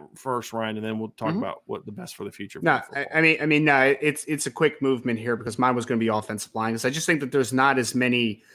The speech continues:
Speaker 2: it, the importance of Notre Dame, which you spoke to, but also I just don't think that there's a ton of question marks about the group going into twenty twenty-three, right? Like, I know that we know three out of five positions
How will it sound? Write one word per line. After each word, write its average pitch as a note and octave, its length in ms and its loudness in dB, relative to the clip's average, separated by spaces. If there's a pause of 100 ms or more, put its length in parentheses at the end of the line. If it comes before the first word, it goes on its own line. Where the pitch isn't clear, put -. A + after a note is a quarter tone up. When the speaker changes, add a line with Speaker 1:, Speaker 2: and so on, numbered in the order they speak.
(140)
Speaker 2:
it, D3+ 140 0
the D#3 100 6
importance E3+ 360 6
of D#3+ 60 -2
Notre D#3+ 200 6
Dame, D3 240 4
which C3+ 160 0
you C3 60 0
spoke C3 340 0
to, C#3+ 120 0
but C3+ 120 0
also B2+ 440 2
I B2 120 2
just B2+ 300 -4
don't C3 200 0
think C3 160 0
that C3 80 0
there's B2 320 0
a - 80 -6
ton - 380 2
of D3+ 180 0
question F#3 400 2
marks G#2 300 -2
about A2 240 -2
the A2 60 -10
group G#2+ 240 -6
going G#2 280 -2
into G2 260 -6
twenty G#2 280 -6
twenty-three, G2+ 480 -10
right? C#3+ 280 2
Like, C3 160 -4
I B2 80 2
know C3 200 2
that C3 260 2 (460)
we D3+ 120 6
know D#3+ 260 8
three D#3 440 4
out F3+ 100 6
of E3 140 2
five D#3 380 4
positions B2+ 560 0